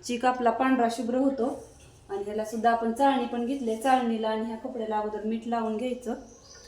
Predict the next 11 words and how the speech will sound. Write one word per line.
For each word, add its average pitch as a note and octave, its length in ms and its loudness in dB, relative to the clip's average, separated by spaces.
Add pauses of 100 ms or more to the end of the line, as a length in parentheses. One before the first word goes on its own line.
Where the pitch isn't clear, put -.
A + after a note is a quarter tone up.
(420)
जे A#3+ 100 4
मिक्सरचं C4+ 500 2
भांडं C#4+ 260 6
आपण B3+ 180 6
वापरणार C4 460 0
आहोत B3 100 0
ना, A3+ 120 0
त्याला A3+ 240 -2
सुद्धा A3+ 240 0
आपण A3 260 -2
थोडंसं B3 380 -2